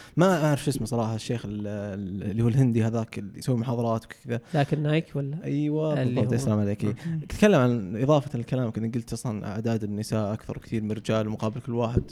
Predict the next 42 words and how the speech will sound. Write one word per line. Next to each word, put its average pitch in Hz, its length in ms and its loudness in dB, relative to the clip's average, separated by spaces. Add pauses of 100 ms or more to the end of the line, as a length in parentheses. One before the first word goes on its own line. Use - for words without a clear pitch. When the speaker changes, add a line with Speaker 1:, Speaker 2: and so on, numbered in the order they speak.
Speaker 2:
مم. 147 140 -6
Speaker 1:
أكثر 139 320 -8
من 117 60 0
واحدة. 113 260 0 (480)
آه، 107 220 0
ذكر 180 220 4
برضو 160 300 4
إن 120 220 0
Speaker 2:
حتى - 260 2
في 240 80 4
Speaker 1:
إن 202 60 4
Speaker 2:
حديث 185 280 2
ترى، - 240 -4 (100)
في 180 80 0
Speaker 1:
إيه. 170 180 6
Speaker 2:
آخر 170 140 4
الزمان 170 500 4
بمقابل 147 540 2
Speaker 1:
إيه. 254 100 0
Speaker 2:
كل 190 120 2
رجل 185 300 4
خمسين 220 340 0
Speaker 1:
إيه، 214 80 2
Speaker 2:
مرة. 151 120 0
Speaker 1:
وذكر، 190 420 6
ذكر 170 340 4
أصلا 165 220 2
هو 180 140 6
إحصائية، 143 560 4
يقول 131 240 2
أصلا 127 260 -2
كم، 226 300 -4 (160)
يعني 151 360 0
يطرح 220 220 -4
سؤال 143 280 0
هو 117 120 0
يكلمهم 123 460 2
يوضح 131 280 0
لهم 120 140 0
وش 120 100 -6
الحكمة، 135 380 0
يعني 117 240 -2